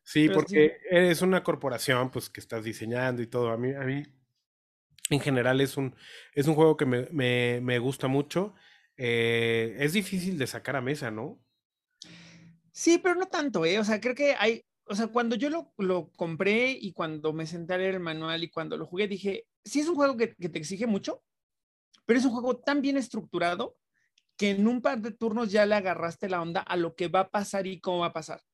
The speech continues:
Speaker 2: De ahí, tus decisiones ya pueden llevarte por un camino muy complicado o a lo mejor mej-, mejor estructurado, pero el juego como tal está tan bien hecho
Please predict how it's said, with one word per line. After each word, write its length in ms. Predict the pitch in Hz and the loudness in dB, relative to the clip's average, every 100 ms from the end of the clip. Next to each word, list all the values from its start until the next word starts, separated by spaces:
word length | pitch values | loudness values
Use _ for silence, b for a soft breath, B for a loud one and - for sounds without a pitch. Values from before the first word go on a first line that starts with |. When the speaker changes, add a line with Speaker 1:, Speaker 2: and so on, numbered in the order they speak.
| _ b b _ | _ b b _
Speaker 2:
De 160 | 170 196 | 4 6
ahí, 320 | 208 214 - _ - | 4 2 -4 _ 2
tus 280 | 202 190 180 | 4 6 4
decisiones 680 | 190 196 - 240 254 311 | 0 -2 -6 -4 -2 0
ya 160 | 202 190 | 2 2
pueden 200 | 196 190 | 2 2
llevarte 360 | 165 165 160 160 | 2 0 0 -2
por 160 | 165 | -2
un 100 | 165 | -2
camino 680 | 170 175 170 170 170 170 156 b b _ 202 | -2 -2 0 0 0 0 -2 b b _ 4
muy 180 | 220 | 6
complicado 640 | 226 240 202 180 190 190 196 | 6 4 2 2 2 4 4
o 760 | 185 156 175 170 170 170 165 | 4 2 0 0 2 2 2
a 60 | 160 | 2
lo 80 | 165 | 0
mejor 500 | 165 185 185 175 - | -2 2 2 0 -8
mej-, 640 | 185 180 175 175 175 - - | -6 -4 -2 0 -2 -4 -4
mejor 360 | 202 190 202 233 | -2 2 4 4
estructurado, 680 | 240 240 185 190 196 247 233 | 2 -2 -4 -2 0 0 0
pero 240 | 196 180 | 0 2
el 80 | 180 | 0
juego 300 | 180 254 302 | -2 -4 -4
como 280 | 285 202 185 | -4 -4 -2
tal 180 | 196 202 | 0 0
está 240 | 208 208 | -2 -4
tan 160 | 233 254 | -4 -4
bien 180 | 269 233 | -2 -4
hecho 300 | 226 294 | -4 -8